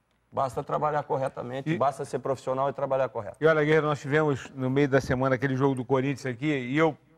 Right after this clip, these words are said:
Speaker 2: eu tive a oportunidade de ir na quarta e ontem estar também no Mangueirão. A diferença de organização, porque era o Corinthians, e ontem nós tivemos uma decisão de Campeonato Brasileiro.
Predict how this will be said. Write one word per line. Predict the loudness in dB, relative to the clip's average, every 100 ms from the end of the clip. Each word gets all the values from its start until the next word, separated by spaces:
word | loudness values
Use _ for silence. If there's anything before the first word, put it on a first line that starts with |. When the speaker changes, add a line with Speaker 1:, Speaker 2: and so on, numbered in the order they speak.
| _ -20 -2
Speaker 2:
eu | 0 4
tive | 4
a | 4
oportunidade | 2 2 2 2
de | 0
ir | 0
na | 0
quarta | 2 2 2 -2
e | -2 0
ontem | 2 0 -2 -8 -10
estar | -4 -2
também | -2 -6 -8
no |
Mangueirão. | -6 -4 -4 -6 -12 _ _ _ _ _ _ -2
A |
diferença | 0 0 2 2 2 0 -2 -4
de | -2
organização, | -2 -2 -4 -4 -4 -4 -4 -4 -10 _ _ _ -8
porque | -4 0
era | 0
o | 0
Corinthians, | -6 -6 -6 -8 -16 -20 _ _ _ _ _ 0
e | 4
ontem | 4 4 0
nós | -2 -4
tivemos | -2 -4 -2 -2
uma | 0
decisão | 0 0 -2 0 0 0
de |
Campeonato | -2 -2 -2 -4 -2
Brasileiro. | -4 -2 -2 0 0 -2